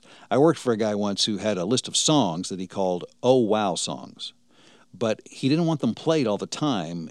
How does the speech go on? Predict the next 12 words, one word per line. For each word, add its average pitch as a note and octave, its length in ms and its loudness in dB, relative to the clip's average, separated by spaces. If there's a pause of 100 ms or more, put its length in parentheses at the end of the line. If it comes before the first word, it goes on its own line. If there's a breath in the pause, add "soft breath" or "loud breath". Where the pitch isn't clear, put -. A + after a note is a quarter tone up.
He A#2+ 320 -6
only C#3+ 220 2
wanted B2 320 2
them A2 140 0
played G#2+ 380 -2
every A2+ 360 -2
full G#2 320 -2
moon, G#2 500 0 (380)
hence A2+ 440 0
the G2+ 280 -4
lunar F#2+ 360 -2
rotation. F#2 540 -6